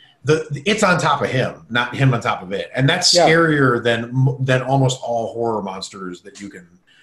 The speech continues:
Speaker 1: think of, at least on paper, right? Like,
Speaker 2: No,
Speaker 1: maybe
Speaker 2: no,
Speaker 1: not
Speaker 2: I
Speaker 1: in
Speaker 2: agree.
Speaker 1: action.
Speaker 2: I think he's the other side to, like, a Hannibal Lecter coin, you know,
Speaker 1: Yeah.
Speaker 2: where there's, there's something to, to him there. But yeah, he's, but keep in mind too, there's, like, it's alluded to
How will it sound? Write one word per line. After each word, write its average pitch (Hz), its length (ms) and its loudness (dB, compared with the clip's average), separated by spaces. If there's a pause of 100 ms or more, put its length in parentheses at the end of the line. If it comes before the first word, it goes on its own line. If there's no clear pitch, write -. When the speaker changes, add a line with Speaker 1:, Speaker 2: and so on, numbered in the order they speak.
(140)
Speaker 1:
think 165 160 0
of, 135 140 2
at 123 140 2
least 147 240 2
on 127 240 0
paper, 87 420 -2
right? 73 220 -14 (120)
Like, 107 160 -4
Speaker 2:
No, 269 120 6
Speaker 1:
maybe 202 120 4
Speaker 2:
no, 233 100 6
Speaker 1:
not 185 60 6
Speaker 2:
I 196 120 4
Speaker 1:
in 196 60 2
Speaker 2:
agree. 180 260 4
Speaker 1:
action. 147 100 4
Speaker 2:
I - 20 -10
think 190 140 -4
he's 208 220 -4
the 165 120 -2
other 165 260 2
side 151 400 0
to, - 80 -6
like, 135 160 -4
a 135 40 -8
Hannibal 135 380 -4
Lecter 131 340 -4
coin, 120 480 -8 (520)
you 139 120 -4
know, 135 380 0
Speaker 1:
Yeah. 147 60 -4
Speaker 2:
where 143 420 2 (300)
there's, 160 260 0
there's 165 200 0
something 180 420 0
to, 156 500 -2
to 185 180 -6
him 151 300 -4
there. 135 280 0
But 147 160 -6
yeah, 180 180 4
he's, 220 520 -6 (440)
but 220 100 2
keep 240 160 -2
in 196 80 4
mind 180 160 -2
too, 226 200 -4
there's, 151 200 0
like, 180 140 -4
it's 180 160 -2
alluded 151 520 -2
to 123 520 -10